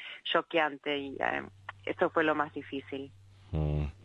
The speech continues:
Speaker 2: Bueno, eh, eh, es importante también recalcar que hay ayuda disponible para todas las personas que se sientan afectadas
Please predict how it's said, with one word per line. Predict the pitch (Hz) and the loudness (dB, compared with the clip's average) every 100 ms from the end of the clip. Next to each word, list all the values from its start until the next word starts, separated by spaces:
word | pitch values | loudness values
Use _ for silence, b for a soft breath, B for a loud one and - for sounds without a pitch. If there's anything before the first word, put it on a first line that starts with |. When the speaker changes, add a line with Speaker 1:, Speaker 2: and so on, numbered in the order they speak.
| B B B B - | B B B B 2
Speaker 2:
Bueno, | 87 85 92 90 85 | 6 8 8 6 6
eh, | 82 95 | 6 6
eh, | 87 | 4
es | 104 - | 4 4
importante | 117 98 95 104 | 6 8 8 8
también | 107 92 95 104 95 | 6 8 8 6 6
recalcar | 104 98 87 - 92 92 | 4 6 4 6 4 4
que | - 101 95 87 85 82 80 80 | 4 6 8 8 8 8 6 6
hay | - 87 95 | 6 6 6
ayuda | 90 107 104 87 82 | 6 8 8 8 6
disponible | 82 - 78 85 95 | 2 0 2 4 4
para | 92 87 82 73 | 6 6 6 6
todas | 82 | 6
las | 87 - | 4 4
personas | 80 - 90 - | 2 4 4 4
que | 87 | 2
se | 82 | 4
sientan | 82 80 95 | 4 6 6
afectadas | 87 82 - 78 90 110 | 4 2 2 6 6 4